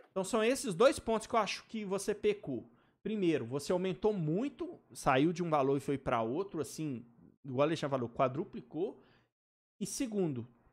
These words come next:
trocou no meio do mês. Eu acho isso ruim, tá ligado? Não quer dizer que tá certo ou errado, eu só acho ruim. O que que vocês têm pra comentar sobre isso mais? Essas são minhas considerações.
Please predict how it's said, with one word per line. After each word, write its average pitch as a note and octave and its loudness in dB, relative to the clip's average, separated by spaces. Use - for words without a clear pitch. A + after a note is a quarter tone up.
trocou G#3+ 8
no B3 0
meio A3 2
do C#4+ -4
mês. D3+ -2
Eu D#3+ 8
acho F3 4
isso G3 -4
ruim, D#3+ -2
tá - -6
ligado? C3+ -2
Não C#3+ -2
quer C3+ 2
dizer C3+ 0
que - -14
tá D3 2
certo D#3 -2
ou A3 0
errado, A2+ -4
eu A2+ -10
só C#3 -2
acho B2+ -4
ruim. B2+ -10
O - -20
que C#3+ 0
que - -14
vocês B2 -2
têm A#2 -2
pra A2 -4
comentar A2 -8
sobre A2+ -10
isso - -12
mais? - -12
Essas C3 -8
são D#3 -10
minhas E3 -12
considerações. E3+ -12